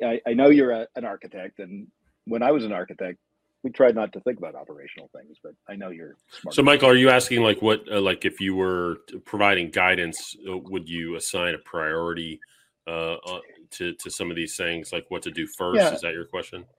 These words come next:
Speaker 1: Yeah, sort of like, sort of take us through what a reasonable approach would be to implementing zero trust that's going to, no, not only defend us against zero day, but frankly,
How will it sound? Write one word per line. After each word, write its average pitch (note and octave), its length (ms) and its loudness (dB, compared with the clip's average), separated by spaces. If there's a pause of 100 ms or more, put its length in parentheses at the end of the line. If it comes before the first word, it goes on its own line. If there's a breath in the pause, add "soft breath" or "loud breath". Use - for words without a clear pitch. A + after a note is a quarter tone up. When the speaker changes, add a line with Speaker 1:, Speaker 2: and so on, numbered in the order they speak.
(800)
Speaker 1:
Yeah, B3 280 2
sort E3+ 220 4
of D3+ 100 6
like, C3+ 260 0 (880)
sort C3 200 -8
of - 60 -16
take C#3+ 180 -2
us C3 160 -6
through B2 480 -2
what A2+ 200 0
a G#2 60 -4
reasonable G2+ 640 -8
approach G#2 320 -10 (100)
would F2 140 -14
be F2 320 -14
to F2+ 320 -8
implementing F#2 540 -6
zero F2+ 320 -2
trust F2+ 340 -2
that's - 160 -10
going G2 220 -2
to, E2+ 200 -14 (520 loud breath)
no, G#2+ 260 4
not C#3+ 160 6
only A#2 420 0 (160)
defend A2 300 -10
us F2+ 140 -12
against F2 320 -14
zero E2+ 240 -10
day, F2 400 -2
but F2 160 -8 (280)
frankly, E2+ 480 -10